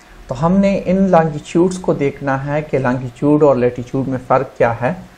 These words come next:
लैटिट्यूड आपको पता है हॉरिजॉन्टल लाइन होती है और ये बराबर, बराबर फासले पे होते हैं सारे।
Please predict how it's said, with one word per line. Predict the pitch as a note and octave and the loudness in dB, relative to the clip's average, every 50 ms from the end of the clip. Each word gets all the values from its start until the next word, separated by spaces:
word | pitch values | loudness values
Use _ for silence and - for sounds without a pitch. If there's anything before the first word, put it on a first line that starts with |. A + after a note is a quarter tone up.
| - - - - - - | -20 -20 -20 -14 -4 -2
लैटिट्यूड | C3+ C3+ - D3 C3+ - - E3 F3 F3+ C#3+ | 0 0 0 -4 -6 -4 0 0 2 2 4
आपको | B2 D#3+ D#3 - F3 | 2 2 0 -2 -2
पता | D#3 - D#3+ D#3 - E3+ D#3+ | 0 2 2 4 4 2 2
है | D3+ | 2
हॉरिजॉन्टल | D3+ C#3 C3+ B2+ B2 C#3 C#3 D#3 D3+ F3 | 0 0 0 0 0 0 0 0 2 2
लाइन | E3 D#3+ D#3+ E3 E3 D#3+ | 2 2 0 -2 -2 -2
होती | D#3+ D#3+ - F3+ | -4 -2 2 4
है | F3 | 4
और | D#3+ D#3 | 4 4
ये | C#3 D3 D3 | 4 0 0
बराबर, | C3+ C#3 C3 C3+ C3+ C#3+ C#3 D3+ D3 | 2 2 2 4 4 6 6 6 6
बराबर | C#3 C#3 C3 B2 B2 B2 A2+ A#2+ A#2 | 6 6 4 4 2 2 0 -2 -2
फासले | - - A#2 A2 - - A2+ G2+ | -2 -4 -6 -6 -6 -8 -8 -8
पे | - G#2+ | -8 -8
होते | G#2 G#2 - - F#2 | -10 -10 -10 -10 -12
हैं | G2 | -10
सारे। | - - D#2+ D#2+ - - - | -8 -10 -10 -10 -14 -20 -20